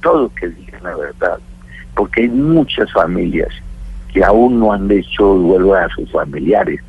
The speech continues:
que no saben qué pasó con ellos, que digan la verdad, que digan la verdad y que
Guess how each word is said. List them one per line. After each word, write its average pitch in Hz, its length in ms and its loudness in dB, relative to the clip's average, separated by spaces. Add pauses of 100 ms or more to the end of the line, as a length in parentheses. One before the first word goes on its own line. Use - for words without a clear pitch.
(400)
que 95 100 -4
no 98 140 -2
saben 107 280 2 (140)
qué 117 120 2
pasó 113 360 0
con 107 260 -2
ellos, 80 400 -4 (280)
que 104 160 2
digan 110 320 2
la 87 120 -6
verdad, - 400 -6 (800)
que 98 100 -4
digan 95 280 0
la 82 140 -2
verdad 78 240 -4
y 78 60 -6
que 82 340 -2